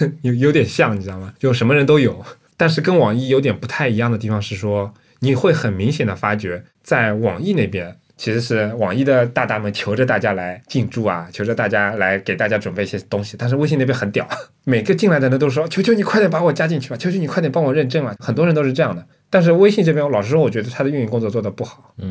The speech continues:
Speaker 1: 因为它明显应该是在跟每个人一对一沟通完这个前后，前因后果是怎么样之后，才把人拉进群。
Speaker 2: 嗯。
Speaker 1: 但在微信组织的这个群里面，你，你就会发现很多人进来都是完全不知道什么，什么情况的。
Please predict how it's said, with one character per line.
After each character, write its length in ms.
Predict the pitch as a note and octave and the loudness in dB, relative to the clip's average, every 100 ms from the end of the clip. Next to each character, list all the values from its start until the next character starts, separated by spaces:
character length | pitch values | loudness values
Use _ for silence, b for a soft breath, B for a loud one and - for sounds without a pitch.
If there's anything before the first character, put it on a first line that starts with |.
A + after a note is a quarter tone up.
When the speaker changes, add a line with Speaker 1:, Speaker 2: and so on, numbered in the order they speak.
| D#3+ | -4
Speaker 1:
因 0 | |
为 80 | E3+ | -4
它 160 | E3 A3 | 0 2
明 260 | D#3+ A3 | 4 4
显 200 | A#3 A#2+ | 2 0
应 100 | C3 | 0
该 80 | C#3+ | -2
是 160 | C#3+ C#3 | -2 0
在 160 | B2+ B2 _ | 0 0 _
跟 140 | E3 | 0
每 120 | C#3 | 0
个 120 | G#2+ B2+ | 2 0
人 120 | E3+ | 2
一 60 | |
对 180 | E3 E3+ | 2 4
一 80 | C3+ | 2
沟 160 | C3+ F3+ | 2 0
通 200 | E3 D3 | 2 0
完 120 | A2+ | 2
这 80 | C3+ | 0
个 60 | |
前 180 | B2 A2 | 0 0
后， 200 | C3+ B2 B - | 0 -2 B -6
前 160 | - | -2
因 80 | B2+ | 0
后 160 | C3+ E3 | 2 0
果 100 | - | 0
是 140 | - | -4
怎 100 | G2+ | -4
么 60 | F#2+ | -4
样 100 | G#2+ | -2
之 120 | E3 | 0
后， 80 | D3 | 0
才 200 | - B2 | -2 -4
把 160 | D3+ | -2
人 80 | F2+ F2 | -4 -6
拉 100 | F2 | -8
进 140 | E2+ | -8
群。 100 | - - B G2 | -12 -20 B -14
Speaker 2:
嗯。 160 | F2+ E2+ | -6 0
Speaker 1:
但 100 | D#3+ | 2
在 100 | F3 | 6
微 140 | G3 | 4
信 260 | G3 D#3+ D#3+ B B B _ | 4 2 -2 B B B _
组 180 | - G#2+ | -4 -4
织 140 | G2+ | 0
的 120 | C3 C3+ | 2 2
这 120 | C#3+ | 2
个 80 | B2 | 0
群 240 | - A2+ | -2 -2
里 80 | B2 | 0
面， 140 | G#2 | 0
你， 60 | G2 B2+ C3+ | -2 -4 -4
你 120 | G#2+ | -6
就 120 | G#2 C#3 | -2 0
会 80 | B2 | 0
发 140 | B2 | 0
现 100 | B2 | 0
很 220 | G#2+ G#2+ | 0 -2
多 160 | G#2+ D#3 | 2 2
人 100 | C#3 | 2
进 140 | C#3+ | 0
来 60 | C3+ | 0
都 120 | D3+ | 0
是 260 | C3+ B2 B2 | 0 -2 -2
完 160 | C3 D3+ | -4 -2
全 120 | D#3+ | -2
不 40 | C#3+ | 2
知 60 | |
道 60 | A#2+ | 0
什 120 | A2 | 0
么， 160 | G2 A2+ | -6 -6
什 140 | G2+ | -8
么 80 | G2+ | -6
情 140 | G2 | -8
况 200 | F2 | -10
的。 60 | F2+ | -10